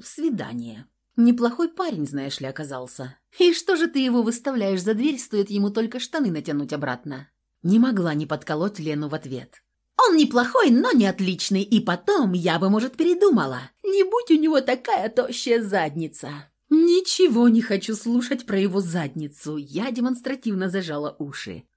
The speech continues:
Наш хохот прервал звонок в дверь. «Наконец-то твой Макс дотащил до нас свою идеальную задницу!»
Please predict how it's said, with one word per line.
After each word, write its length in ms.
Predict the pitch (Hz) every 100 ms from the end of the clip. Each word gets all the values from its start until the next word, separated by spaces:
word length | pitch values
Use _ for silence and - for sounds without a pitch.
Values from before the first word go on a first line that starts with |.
| _ -
Наш 380 | 170 285 302
хохот 580 | - 240 254 247 262 254
прервал 520 | 240 254 220 147 151
звонок 460 | 143 156 143 131 123
в 100 | 135
дверь. 420 | 131 131 113 113 _ _ -
«Наконец-то 880 | 415 415 403 370 339 269 - - 190
твой 260 | 196 196
Макс 340 | 202 285 - -
дотащил 460 | 208 214 - 220
до 120 | 196
нас 200 | 202 208 208
свою 760 | - 339 349 202 226 269 - -
идеальную 720 | 294 180 180 147 156 175 208
задницу!» 920 | 180 160 123 139 160 165 - 165 170